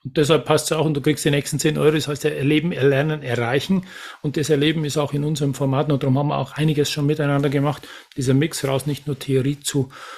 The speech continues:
pauken, sondern halt natürlich Dinge zu erleben, weil dann Barrikaden, ja, Hindernisse und auch die Nähe durchs gemeinsame Erlebnis, ähm, wiederhergestellt wird, die wir brauchen. Wir müssen auch,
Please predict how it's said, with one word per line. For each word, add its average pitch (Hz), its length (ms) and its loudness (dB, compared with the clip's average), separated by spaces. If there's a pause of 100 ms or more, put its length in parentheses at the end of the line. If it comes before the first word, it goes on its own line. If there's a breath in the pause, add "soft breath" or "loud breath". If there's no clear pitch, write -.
(160 loud breath)
pauken, 165 560 2
sondern 139 420 0
halt 131 140 0
natürlich 135 460 -6
Dinge 139 260 0
zu 135 160 -2
erleben, 139 480 -2 (340 loud breath)
weil 131 120 -4
dann 131 320 -2
Barrikaden, 135 960 -2
ja, 135 180 -4
Hindernisse 139 640 0 (320 loud breath)
und 156 160 -6
auch 131 80 -2
die 160 160 2
Nähe 135 460 4
durchs - 240 -8
gemeinsame 135 580 -2
Erlebnis, 135 640 -4 (420 loud breath)
ähm, 139 580 -4
wiederhergestellt 127 720 -2
wird, 135 180 -8
die 127 100 -4
wir 135 80 -2
brauchen. 131 480 -6
Wir 131 100 -4
müssen 143 300 -2
auch, 143 340 -4